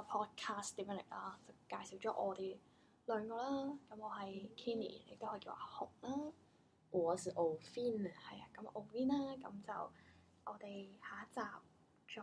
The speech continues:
Speaker 1: 同大家批鬥見。
Speaker 2: 哇！
Speaker 1: <laughs> OK，OK。
Speaker 2: OK。
Speaker 1: 大家下次批鬥見啦。
Speaker 2: 批鬥見，OK。
Speaker 1: 好。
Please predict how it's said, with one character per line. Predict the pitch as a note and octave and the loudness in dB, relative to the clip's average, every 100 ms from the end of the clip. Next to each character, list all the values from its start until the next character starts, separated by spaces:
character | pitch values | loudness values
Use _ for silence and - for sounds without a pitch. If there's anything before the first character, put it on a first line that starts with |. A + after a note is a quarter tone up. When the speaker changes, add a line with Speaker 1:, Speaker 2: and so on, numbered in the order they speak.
| G3+ | -8
Speaker 1:
同 | G3+ - - | -12 -16 -12
大 | G#3 | -10
家 | G#3+ A3+ A3+ A#3 - - - - - _ _ _ _ _ _ _ _ _ | -6 -4 -4 -6 -10 -20 -20 -20 -20 _ _ _ _ _ _ _ _ _
批 | - A3 A3 | -4 -2 2
鬥 | G#3+ G3+ | 0 0
見。 | A#3+ G#3+ G#3+ - - - D4 | 2 2 2 0 10 12 12
Speaker 2:
哇！ | - | 12
Speaker 1:
<laughs> | G5 C#5 D4 C5+ G#4+ A4+ F4 - - - - - G5 - - | 12 12 12 12 12 12 12 12 -2 -12 -16 12 12 12 12
OK，OK。 | G4 G#4+ G4+ G4 F#4+ F4+ - - - - | 12 12 12 12 12 10 8 4 -6 12
Speaker 2:
OK。 | C#4+ C#4 - | 12 12 8
Speaker 1:
大 | A#3+ | 8
家 | C4+ | 10
下 | D4+ A#3 | 10 8
次 | A#3 | 8
批 | A3+ - B3 | 6 10 12
鬥 | B3+ | 12
見 | B3+ | 12
啦。 | C4 C4 | 12 12
Speaker 2:
批 | C#4 | 12
鬥 | D4+ F#4+ | 10 10
見， | B3 | 10
OK。 | G4+ G#4+ A4+ - | 10 8 6 8
Speaker 1:
好。 | G#3+ F#3 C4 | 10 12 10